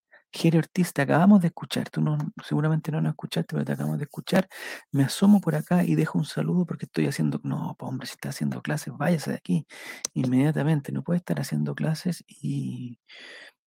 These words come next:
y estar aquí concentrado en otra cosa. Concéntrese porque la educación es algo muy importante.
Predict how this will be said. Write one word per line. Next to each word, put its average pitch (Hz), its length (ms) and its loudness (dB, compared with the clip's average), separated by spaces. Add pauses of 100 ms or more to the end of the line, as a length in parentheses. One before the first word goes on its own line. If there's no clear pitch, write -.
y - 100 -20
estar 135 240 -4
aquí 127 180 -4
concentrado 131 400 -2
en - 20 0
otra 143 140 -6
cosa. 147 180 -2
Concéntrese 165 560 0
porque 165 200 0
la 139 80 2
educación 139 520 0
es 151 160 -2
algo 78 220 2
muy 196 180 10
importante. 156 640 2